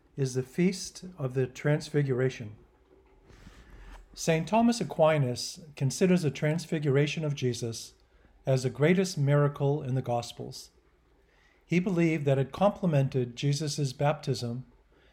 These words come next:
and showed the perfection of life in heaven.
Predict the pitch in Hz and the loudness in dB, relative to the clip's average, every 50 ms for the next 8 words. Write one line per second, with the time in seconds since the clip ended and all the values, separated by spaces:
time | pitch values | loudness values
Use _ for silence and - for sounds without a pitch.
0 | _ _ _ - 139 135 139 - - 175 185 214 185 190 185 - 147 143 - 185 | _ _ _ 0 0 0 2 2 4 4 4 4 2 -2 -4 -4 -2 0 2 0
1 | 185 185 - - 151 135 127 117 123 127 139 151 160 156 147 - 147 127 120 151 | 0 0 -2 -2 -2 -2 -2 0 0 2 2 2 2 0 -4 -4 -4 -2 -2 -2
2 | 139 120 110 113 113 | -2 -2 -4 -8 -10